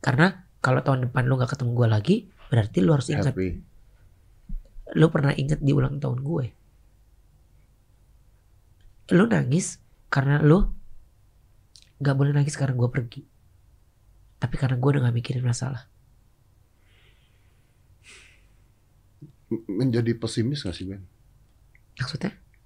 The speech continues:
Speaker 2: Menjadi... Orang anggapnya jadi pesimis nggak? Kenapa tidak malah berharap supaya panjang umur?
Speaker 1: Banyak kejadian yang nggak bisa gue cerita.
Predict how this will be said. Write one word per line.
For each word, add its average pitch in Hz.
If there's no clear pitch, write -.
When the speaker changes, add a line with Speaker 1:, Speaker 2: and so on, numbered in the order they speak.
Speaker 2:
Menjadi... 92
Orang 110
anggapnya 98
jadi 87
pesimis 98
nggak? -
Kenapa 92
tidak 90
malah 85
berharap 90
supaya 80
panjang 92
umur? 82
Speaker 1:
Banyak 180
kejadian 147
yang -
nggak 117
bisa 139
gue 127
cerita. 139